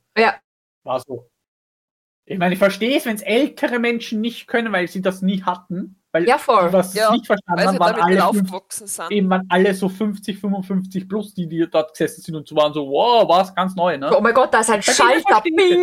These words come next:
Speaker 1: Bing!
Speaker 2: Ja, bei denen verstehe ich das. Die haben damit, vor allem, das waren viele, die aus dem Handwerk kommen. Die ha-, früher hat man im
Speaker 3: Ja,
Speaker 2: Handwerk
Speaker 3: das
Speaker 2: kein
Speaker 3: ist nur
Speaker 2: P C
Speaker 3: viel
Speaker 2: benötigt.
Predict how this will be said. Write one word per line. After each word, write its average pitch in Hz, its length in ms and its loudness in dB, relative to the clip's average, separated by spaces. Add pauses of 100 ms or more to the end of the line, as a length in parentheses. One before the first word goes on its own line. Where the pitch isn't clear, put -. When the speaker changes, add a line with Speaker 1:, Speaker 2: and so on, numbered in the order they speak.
Speaker 1:
Bing! 370 640 4
Speaker 2:
Ja, 214 240 0
bei 208 80 -2 (100)
denen 269 240 0
verstehe 277 520 -2
ich 294 140 -4
das. 185 180 0
Die 208 120 -4
haben 202 360 0
damit, 214 340 -6
vor 202 80 2
allem, 214 240 0
das 185 200 0
waren 185 200 0
viele, 214 320 0
die 190 120 -2
aus 170 120 0
dem 175 160 -6
Handwerk 185 400 -4
kommen. 143 260 -6
Die 151 160 -10
ha-, - 200 -18
früher 175 280 -2
hat 180 140 -2
man 160 80 -8
im - 80 -12
Speaker 3:
Ja, 185 60 -4
Speaker 2:
Handwerk 190 260 0
Speaker 3:
das - 80 -8
Speaker 2:
kein 156 100 -2
Speaker 3:
ist - 140 -12
nur 202 160 -2
Speaker 2:
P 196 80 2
C - 0 -
Speaker 3:
viel 175 140 -4
Speaker 2:
benötigt. 143 120 -6